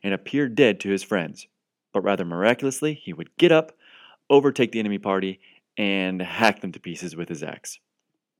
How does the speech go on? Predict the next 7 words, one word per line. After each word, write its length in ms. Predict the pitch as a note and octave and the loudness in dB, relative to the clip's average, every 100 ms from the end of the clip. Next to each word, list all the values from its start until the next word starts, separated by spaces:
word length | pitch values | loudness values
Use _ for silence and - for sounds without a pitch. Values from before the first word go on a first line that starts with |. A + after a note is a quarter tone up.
| _ _ - | _ _ -2
Two 120 | C3 | 2
years 260 | A2+ F#2 | 2 2
later, 360 | G2 A2+ C3+ E3+ _ - - - | 2 2 2 -4 _ -20 -14 -10
in 100 | G#2+ | -6
eighteen 300 | B2 A#2 G2+ | -6 -4 -6
oh 100 | F2+ | -2
nine, 520 | A2+ E3+ A2 A#2 | 0 0 0 -4